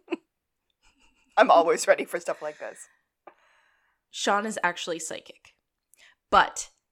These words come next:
Speaker 2: no one, including him, can tell because of all the training that Henry gave him. So he's also hyper-observant. But he's, he's actually got a gift.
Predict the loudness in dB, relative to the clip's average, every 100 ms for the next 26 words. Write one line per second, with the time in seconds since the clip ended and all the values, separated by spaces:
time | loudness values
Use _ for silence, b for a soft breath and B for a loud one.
0 | _ _ _ _ _ -4 0 2 2 -2
1 | -4 -4 -4 -4 -6 -8 -12 -18 -16 -10
2 | -2 -2 -2 -8 -10 -10 -6 -6 -6 -10
3 | -12 -14 -16 -14 -12 -14 -14 -12 -12 -10
4 | -12 -14 -14 -12 -12 -12 -6 -4 -4 -6
5 | -12 -16 -16 -12 -12 -12 -14 -14 -16 -18
6 | -20 -20 _ _ _ _ -12 -12 -14 _
7 | _ _ -10 -4 -4 -4 -8 -8 -10 -12
8 | -16 -20